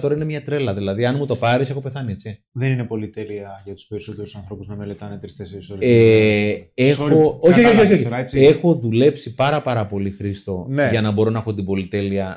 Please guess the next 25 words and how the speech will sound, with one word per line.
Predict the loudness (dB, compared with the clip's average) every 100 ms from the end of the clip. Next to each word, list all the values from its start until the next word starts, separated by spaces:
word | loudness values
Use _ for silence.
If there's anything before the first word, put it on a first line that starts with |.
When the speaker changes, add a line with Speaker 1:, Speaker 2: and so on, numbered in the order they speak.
| -2 0
Speaker 2:
Μάλιστα. |
Speaker 1:
μπορώ | 0 -2
να | -4
κάνω | -6
αυτό | -8 -12
που |
θέλω. | -10 -10 -12 _
Speaker 2:
Μάλιστα. | -10 -10 -8 0
Speaker 1:
Γι' | 0
αυτό | 2 2
πραγματικά | 2 2 2 0 -2 -4 -2 -2
είναι | -2 -2
πολύ | 0 -2
σημαντικό | -2 -4 -4 -4
να | -4
καταλάβουμε | -4 -4 -4 -4 -6
ότι | -10
κάποια | -6 -6 -6
στιγμή | -8 -8 -8
πρέπει | -10 -8
να | -6
κάνω | -4 -4 -4
τα | -4 -6
πρέπει | -2 0 0 -2 -4
μου | -2 -4 -8